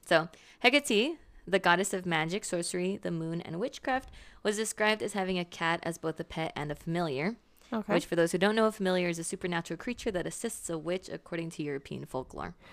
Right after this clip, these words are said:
Speaker 2: I mean, a lot of Greek mythology has animal symbolism,
Speaker 1: Yeah.
Speaker 2: uh, just in general. Uh, Hera was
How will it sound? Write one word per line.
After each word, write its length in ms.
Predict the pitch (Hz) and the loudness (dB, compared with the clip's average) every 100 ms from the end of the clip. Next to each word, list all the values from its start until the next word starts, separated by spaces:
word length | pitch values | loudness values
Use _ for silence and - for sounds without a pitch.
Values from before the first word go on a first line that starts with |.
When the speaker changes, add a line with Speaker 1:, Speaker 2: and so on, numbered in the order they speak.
| - - | -20 2
Speaker 2:
I 140 | 240 | 8
mean, 180 | 247 233 | 12 10
a 200 | 190 214 | 10 6
lot 480 | 202 214 208 190 - - | 8 10 10 8 4 6
of 320 | 202 185 185 | 6 6 4
Greek 240 | 196 185 | 0 2
mythology 600 | 202 - 185 185 180 185 | 2 4 6 4 4 0
has 640 | - 180 165 170 - - - - | 2 4 4 2 0 -6 -6 0
animal 340 | 196 180 175 | 0 2 2
symbolism, 800 | - 180 180 175 - 156 165 170 - - | 2 2 4 4 4 2 2 -2 -6 -2
Speaker 1:
Yeah. 260 | 156 - | 4 4
Speaker 2:
uh, 60 | - | 4
just 220 | 180 - | 2 2
in 80 | 180 | 2
general. 500 | 170 175 190 214 226 - - - | 2 4 4 4 2 -2 -18 -8
Uh, 160 | - 170 | 0 4
Hera 840 | - 226 220 220 214 202 196 - - - - 196 | 8 10 12 12 12 10 8 4 -2 -6 -6 4
was 760 | 190 180 180 165 170 - - | 6 6 4 4 0 -4 -6